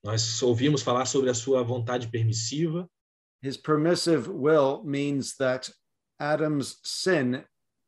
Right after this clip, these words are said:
Speaker 2: is the sole responsibility of Adam and not God.
Speaker 1: E a vontade permissiva de Deus nos mostra que o pecado de Adão foi totalmente responsabilidade de Adão e não de Deus.
Speaker 2: Because Adam did not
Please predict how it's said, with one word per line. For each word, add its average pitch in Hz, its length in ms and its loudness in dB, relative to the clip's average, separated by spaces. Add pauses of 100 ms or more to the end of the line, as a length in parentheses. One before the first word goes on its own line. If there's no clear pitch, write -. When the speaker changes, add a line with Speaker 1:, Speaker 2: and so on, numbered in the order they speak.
(160)
Speaker 2:
is 139 420 0 (440)
the 131 500 -2 (320)
sole 160 640 4
responsibility 127 1120 0
of 110 220 -2
Adam 123 420 0
and 117 240 -4
not 120 300 -2 (100)
God. 117 480 2 (680)
Speaker 1:
E 101 140 -10
a 110 160 -2
vontade 113 400 0
permissiva 135 460 2
de 139 100 -4
Deus 151 220 2
nos 156 160 -2
mostra 160 360 0
que 143 460 -2
o 120 60 -12
pecado 165 340 0
de 151 80 2
Adão 165 300 2
foi 175 160 -2
totalmente 165 500 -2
responsabilidade 160 600 0
de 175 80 4
Adão 139 400 0
e 117 40 -4
não 117 140 -6
de 147 140 -4
Deus. 107 420 -4 (800)
Speaker 2:
Because 135 480 0
Adam 170 580 2
did 135 240 0
not 147 320 2